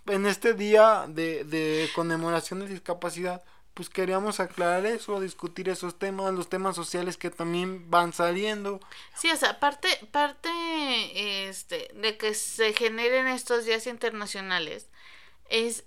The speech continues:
Speaker 2: visualizar y concientizar a todos. O sea,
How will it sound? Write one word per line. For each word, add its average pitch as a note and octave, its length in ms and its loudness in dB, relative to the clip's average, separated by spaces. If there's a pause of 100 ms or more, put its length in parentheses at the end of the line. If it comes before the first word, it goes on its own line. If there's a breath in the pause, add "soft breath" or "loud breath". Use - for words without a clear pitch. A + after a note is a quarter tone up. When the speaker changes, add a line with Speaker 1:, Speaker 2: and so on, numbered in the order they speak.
(120)
Speaker 2:
visualizar A3+ 880 0 (480)
y G#3+ 120 -2
concientizar G3 960 -2 (440)
a E3+ 160 2
todos. - 560 -8 (340)
O F#3 220 0
sea, F3 520 4